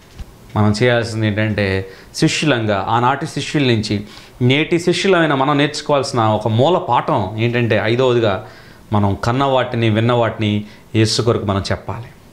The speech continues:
అనేకులు చెప్పాలి. ఈ రోజుల్లో ఎక్కువగా యేసు ప్రభుని ఎలా తెలుసుకుంటున్నారు అంటే వ్యక్తిగత సువార్త ద్వారా. ఒక వ్యక్తి నుంచి మరొక వ్యక్తికి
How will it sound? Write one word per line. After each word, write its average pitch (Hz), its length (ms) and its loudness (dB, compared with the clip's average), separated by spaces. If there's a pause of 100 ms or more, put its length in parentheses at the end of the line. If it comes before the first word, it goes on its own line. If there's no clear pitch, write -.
(840)
అనేకులు 233 340 2
చెప్పాలి. 185 420 0 (760)
ఈ - 20 4
రోజుల్లో 170 320 4
ఎక్కువగా 233 380 0
యేసు 185 220 2
ప్రభుని 185 340 2
ఎలా 170 120 2
తెలుసుకుంటున్నారు 180 640 2
అంటే 170 340 4
వ్యక్తిగత 220 440 2
సువార్త 214 340 2
ద్వారా. 170 340 2 (680)
ఒక 131 160 2
వ్యక్తి 180 280 2
నుంచి 240 340 4
మరొక 220 260 2
వ్యక్తికి 185 540 0